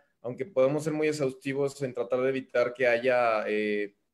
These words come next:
dos superficies expuestas en unión y, y, y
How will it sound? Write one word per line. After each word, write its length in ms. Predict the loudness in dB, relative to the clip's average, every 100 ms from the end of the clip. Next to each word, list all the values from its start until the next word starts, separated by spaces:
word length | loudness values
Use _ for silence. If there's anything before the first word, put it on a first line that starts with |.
| _
dos 160 | -8 -6
superficies 920 | -4 -4 -4 -8 -2 0 0 -2 -10
expuestas 720 | -14 -4 -2 0 2 0 0
en 120 | -6
unión 460 | -6 -6 -4 -2 -2
y, 100 | -4
y, 840 | -6 -10 -12 -12 -14 -16 -18
y 60 | -16